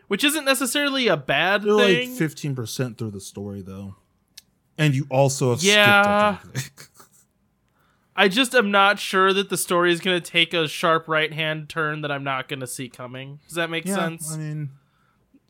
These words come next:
Speaker 1: Like, there's only so many robotic post-apocalypses you can make, and I don't know if this one's gonna be breaking new ground. We'll see. Maybe I'll be wrong.
Speaker 2: I don't know. I like
Speaker 1: Um,
Speaker 2: the story.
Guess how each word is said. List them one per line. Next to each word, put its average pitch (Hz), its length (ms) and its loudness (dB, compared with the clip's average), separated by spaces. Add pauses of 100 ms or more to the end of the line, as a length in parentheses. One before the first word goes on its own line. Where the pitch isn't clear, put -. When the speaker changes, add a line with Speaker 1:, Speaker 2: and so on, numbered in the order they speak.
(160)
Speaker 1:
Like, 214 220 4
there's 233 180 2
only 247 240 2
so 208 300 2
many 208 180 0
robotic 175 520 4
post-apocalypses 165 1080 -2
you 156 120 -4
can 147 180 -6
make, 151 300 -4
and 160 80 0
I 147 40 -2
don't 147 200 -2
know 143 100 -2
if 135 80 -6
this 143 220 -6
one's 147 180 -6
gonna 143 160 -6
be 135 80 -6
breaking 135 420 -6
new 135 120 -8
ground. 123 360 -8
We'll 165 120 -2
see. 226 260 0
Maybe 170 240 -2
I'll 165 100 0
be 160 120 -6
wrong. 151 180 -2
Speaker 2:
I 185 60 0
don't 175 80 -4
know. 139 200 -2
I 135 260 2
like 151 220 0
Speaker 1:
Um, 170 200 0
Speaker 2:
the 156 40 -6
story. 117 560 -6